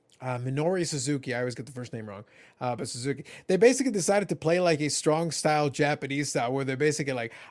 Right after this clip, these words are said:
"I'm just gonna s-, hit you with an elbow that hurts from this side of the screen." Okay. <laughs> I was like, "What?" <laughs> I was watching these two guys bludgeon each other. It was hilarious.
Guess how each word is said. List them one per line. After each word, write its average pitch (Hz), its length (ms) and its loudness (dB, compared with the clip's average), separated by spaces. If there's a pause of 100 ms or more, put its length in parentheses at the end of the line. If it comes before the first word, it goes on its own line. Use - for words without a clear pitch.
(120)
"I'm 285 220 8
just 415 200 4
gonna 381 160 8
s-, - 120 0
hit 226 240 2
you 247 100 0
with 214 160 4
an 190 140 -2
elbow 175 460 8
that 165 260 2 (220)
hurts - 580 6
from 196 160 0
this 208 180 4
side 175 220 2
of 156 80 0
the - 80 -2
screen." 123 380 -4 (680)
Okay. 170 800 8 (220)
<laughs> - 240 -10
I 302 340 4
was 269 120 6
like, 285 200 2
"What?" - 480 -4 (560)
<laughs> - 560 -8
I - 60 6
was 233 120 8
watching 240 340 4
these 226 180 0
two 226 100 0
guys 202 240 4
bludgeon 190 480 0
each 160 160 -2
other. 127 180 0
It 117 40 -2
was 127 100 -6
hilarious. 160 580 0